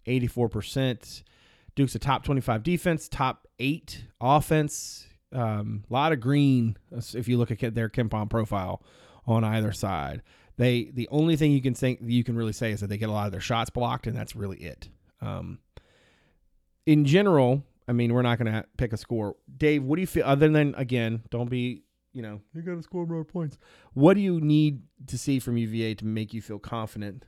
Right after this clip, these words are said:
that they're gonna win the game? Like, wh-, if you see, if, well, I don't think you're actually gonna be able to see it, but in the event that you are able to see it, what do you need to see from 'em in order to,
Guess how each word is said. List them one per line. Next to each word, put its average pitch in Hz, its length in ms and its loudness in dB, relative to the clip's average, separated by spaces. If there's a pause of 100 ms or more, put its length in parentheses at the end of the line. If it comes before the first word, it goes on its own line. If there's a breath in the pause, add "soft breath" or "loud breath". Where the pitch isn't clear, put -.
(200)
that 107 140 -4
they're 107 100 -4
gonna 107 180 -6
win 104 240 -6
the 101 80 -8
game? 85 200 -14
Like, 101 140 -14
wh-, 127 160 -8
if 123 160 -6
you 120 80 -4
see, - 180 -6
if, 135 260 0
well, 123 200 -4
I 123 60 -2
don't 123 260 -2
think 113 140 -4
you're 104 100 -2
actually 98 280 -8
gonna 95 100 -10
be 92 100 -10
able 90 140 -14
to - 40 -16
see 117 200 -6
it, 67 100 -14 (400 soft breath)
but - 300 4
in 165 160 4
the 180 120 4
event 151 220 4
that 135 160 0
you 131 100 2
are 147 180 6
able 95 180 0
to 92 80 -6
see 85 180 -6
it, - 120 -14 (360 soft breath)
what 127 180 8
do 165 60 8
you 160 80 6
need 156 160 6
to 123 60 -2
see 143 160 2
from 117 200 2
'em 104 200 -4 (180)
in 120 160 2
order 107 240 0
to, 104 240 -6